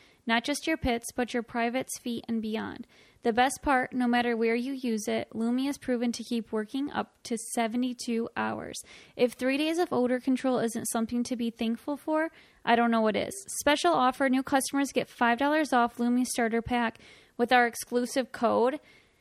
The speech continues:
And for a limited time, returning customers can get five dollars off their next purchase of thirty or more, too. So just use code coco five at lume deodorant dot com.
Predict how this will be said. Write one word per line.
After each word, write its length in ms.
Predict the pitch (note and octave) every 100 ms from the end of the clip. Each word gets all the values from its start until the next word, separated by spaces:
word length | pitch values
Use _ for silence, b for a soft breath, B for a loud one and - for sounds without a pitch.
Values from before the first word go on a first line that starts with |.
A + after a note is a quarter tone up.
| b b b - _ -
And 120 | B3
for 100 | C4
a 60 |
limited 360 | B3 B3 C4 C4+
time, 600 | - B3+ A#3+ A#3+ B3 B3
returning 400 | B3 B3 B3+ B3+
customers 480 | B3+ B3+ - B3+ A#3+
can 140 | -
get 180 | A#3+ -
five 180 | - A#3
dollars 280 | A#3 A3+ A3+
off 200 | A3+ A3
their 100 | A#3
next 260 | A3 A3+ -
purchase 400 | E4+ E4+ F4+ -
of 100 | C#4+
thirty 320 | B3 A#3 A#3
or 100 | A#3
more, 240 | A3+ A3 A3
too. 340 | - A3 -
So 160 | - A#3+
just 220 | A3+ A#3+ A#3+
use 180 | B3+
code 320 | - C4+ A#3 -
coco 380 | B3+ A#3 C4+ C4
five 580 | - A#3 A3 A3 C4
at 220 | C#4 A#3+ A3+
lume 320 | A3+ A#3 A#3
deodorant 480 | A3+ A3 A3+ A3+ A3
dot 240 | A3 -
com. 440 | - A3 G#3+ A#3